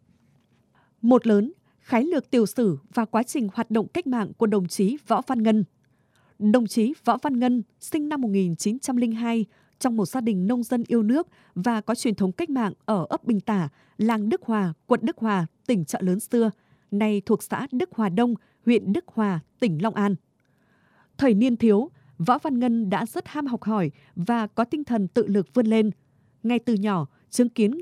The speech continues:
cảnh nước mất nhà tan, đồng bào sống cơ cực, lầm than dưới ách quân xâm lược, chịu ảnh hưởng từ truyền thống cách mạng của quê hương, gia đình, đặc biệt là người anh trai Võ Văn Tần,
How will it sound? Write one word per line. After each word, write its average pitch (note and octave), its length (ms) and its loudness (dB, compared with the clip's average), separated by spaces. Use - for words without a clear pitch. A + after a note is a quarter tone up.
cảnh F3+ 260 0
nước C4+ 180 -2
mất D4 260 -2
nhà A3+ 140 2
tan, A#3+ 320 -2
đồng A3+ 280 4
bào A3 200 0
sống A3 260 -2
cơ D#4 180 -2
cực, - 360 2
lầm F#3+ 240 2
than A3+ 380 -4
dưới G3+ 220 2
ách - 220 -8
quân A#3+ 180 0
xâm A#3+ 180 -2
lược, A3 260 2
chịu C4 180 0
ảnh A3+ 120 -2
hưởng G3 260 0
từ A3 200 0
truyền G3+ 180 0
thống F3+ 180 -2
cách E4+ 200 -8
mạng B3 340 -4
của G#3 200 4
quê C4 200 0
hương, A#3 380 0
gia C4+ 180 -4
đình, G#3 260 2
đặc A#3 200 0
biệt A3 280 0
là G#3 160 -2
người G3+ 200 0
anh C#4 180 -6
trai C4+ 280 -6
Võ A3 180 -2
Văn C4 160 -4
Tần, F#3+ 280 2